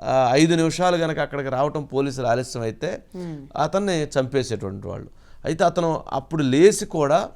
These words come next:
Speaker 1: అతను ఆ వెహికల్ ఎమ్మడబడ్డాడు.
Speaker 2: Hmm.
Speaker 1: అతను లేచి కూడా ఆ వెహికల్స్ ఎమ్మడబడ్డాడు. ఆ విజువల్ ఉందా?
Speaker 2: ఉందండి. ఆ వెహికల్ కూడా అతని మీదకి
Speaker 1: ఆ,
Speaker 2: దూసుకెళ్ళిపోయింది.
Speaker 1: ఆ, దూసుకెళ్ళింది. అయినా
Speaker 2: Hmm.
Speaker 1: అతను వెంటబడ్డాడు.
Speaker 2: Hmm.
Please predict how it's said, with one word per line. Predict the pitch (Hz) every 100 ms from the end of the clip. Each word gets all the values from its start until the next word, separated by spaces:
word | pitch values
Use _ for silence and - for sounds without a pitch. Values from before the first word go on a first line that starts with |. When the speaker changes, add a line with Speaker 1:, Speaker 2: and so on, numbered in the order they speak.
| - - -
Speaker 1:
అతను | 151 190
ఆ |
వెహికల్ | 170 202 220 220
ఎమ్మడబడ్డాడు. | 185 151 117 92 85 - -
Speaker 2:
Hmm. | 190 190 160 - - -
Speaker 1:
అతను | 117 120 165
లేచి | 139 135 185 202 208
కూడా | 180 175 214
ఆ | 202
వెహికల్స్ | 160 165 175 156
ఎమ్మడబడ్డాడు. | 135 120 101 101 113
ఆ |
విజువల్ | 127 139 175
ఉందా? | 170 180 214 - - - - - - - - - -
Speaker 2:
ఉందండి. | 196 208 202 165 160 160 - - -
ఆ | 180
వెహికల్ | 185 208 240 269
కూడా | 240 247 269
అతని | 214 220
మీదకి | 202 233 247
Speaker 1:
ఆ, |
Speaker 2:
దూసుకెళ్ళిపోయింది. | 208 254 254 - 147 180 160
Speaker 1:
ఆ, |
దూసుకెళ్ళింది. | 175 214 - 170 135
అయినా | 180 233
Speaker 2:
Hmm. | 208
Speaker 1:
అతను | 180 165
వెంటబడ్డాడు. | 180 190 170 117 90 - 180
Speaker 2:
Hmm. | 180 165